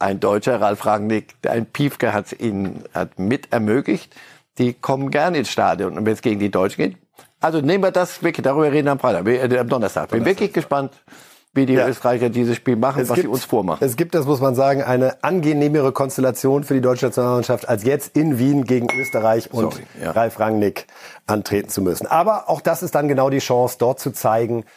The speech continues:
Speaker 2: dass wir besser sind, als das jetzt gegen die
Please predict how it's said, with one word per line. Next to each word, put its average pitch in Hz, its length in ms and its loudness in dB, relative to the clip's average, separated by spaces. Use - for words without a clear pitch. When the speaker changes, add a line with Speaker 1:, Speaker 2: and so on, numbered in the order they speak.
Speaker 2:
dass - 440 -2
wir 104 260 0
besser 127 340 0
sind, 110 420 -2
als 98 380 -4
das 90 260 -6
jetzt 85 260 -6
gegen 80 280 -8
die 76 180 -8